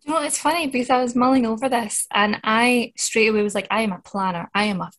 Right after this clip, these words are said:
firm planner. I wake up in the day and I've got do, do, do, do, do to do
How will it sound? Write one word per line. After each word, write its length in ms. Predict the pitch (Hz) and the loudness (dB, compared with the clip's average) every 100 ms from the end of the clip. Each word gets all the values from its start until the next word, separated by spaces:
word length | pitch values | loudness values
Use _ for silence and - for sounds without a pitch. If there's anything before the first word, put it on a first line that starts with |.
| - | 0
firm 360 | 233 247 240 | 0 2 0
planner. 520 | 240 196 180 175 175 - - - - | -2 0 0 -2 -8 -12 -20 -10 -2
I 60 | |
wake 220 | 202 233 269 | 0 2 0
up 120 | 262 | 0
in 80 | 254 | 0
the 80 | 233 | 2
day 460 | 208 208 208 208 _ | 4 4 2 -2 _
and 120 | 196 | -4
I've 140 | 190 185 | -4 -2
got 280 | 190 233 - | -4 -4 -6
do, 100 | 254 | -4
do, 120 | 262 | -4
do, 140 | 254 | -2
do, 140 | 240 233 | -2 -2
do 220 | 220 208 | 2 2
to 160 | 214 196 | 2 -4
do 300 | 190 185 | -2 -2